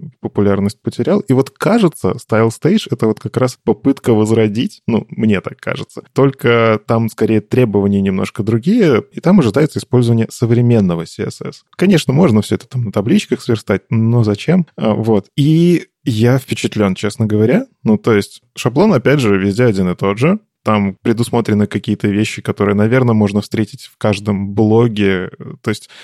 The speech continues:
готовая страничка, которую на самом деле из которой можно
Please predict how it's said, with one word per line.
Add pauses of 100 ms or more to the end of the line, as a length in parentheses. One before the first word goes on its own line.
(160)
готовая
страничка,
которую
на
самом
деле (220)
из
которой
можно